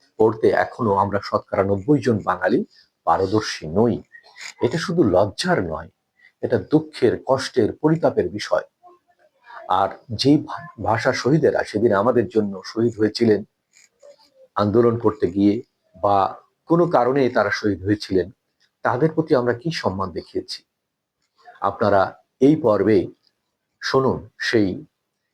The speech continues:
আমাদের অকৃতজ্ঞতার কথা। আমাদের একজন বিশিষ্ট শিক্ষাবিদ, আমাদের একজন গবেষক, একজন ইতিহাসবিদ আহমদ শরীফ ঢাকা বিশ্ববিদ্যালয়ের একজন বরেণ্য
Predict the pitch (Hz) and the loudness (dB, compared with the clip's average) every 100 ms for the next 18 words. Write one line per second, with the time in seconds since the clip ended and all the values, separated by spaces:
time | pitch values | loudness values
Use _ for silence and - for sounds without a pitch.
0 | _ - 101 101 98 95 - _ _ _ | _ -6 -2 0 0 0 -4 _ _ _
1 | _ _ _ _ _ _ _ _ - - | _ _ _ _ _ _ _ _ -20 -20
2 | _ _ 107 - 151 135 107 110 92 90 | _ _ -4 0 2 4 2 2 0 -2
3 | - - - _ _ _ _ _ _ _ | -4 -6 -10 _ _ _ _ _ _ _
4 | _ _ _ _ _ _ _ - - _ | _ _ _ _ _ _ _ -20 -20 _
5 | - 131 170 180 170 165 139 151 175 180 | -2 2 4 6 4 4 2 0 -2 -2
6 | - 160 - 147 131 - - - _ _ | -2 -6 -8 0 0 0 -6 -20 _ _
7 | - 113 127 131 120 120 104 101 127 - | -4 0 2 4 2 0 2 2 2 2
8 | 107 - _ _ _ _ _ _ 104 101 | 0 0 _ _ _ _ _ _ -2 0
9 | 110 101 131 131 127 110 95 - _ _ | 0 0 2 0 0 0 0 -2 _ _
10 | _ - 110 123 113 - - 92 - _ | _ -6 -2 0 -2 -2 -2 -2 -4 _
11 | _ _ - 95 - 107 104 113 101 101 | _ _ -6 -4 0 0 0 0 0 2
12 | 98 98 - _ _ _ _ - 92 101 | 2 0 -4 _ _ _ _ -6 -4 -2
13 | 95 98 92 104 101 | 0 0 2 2 0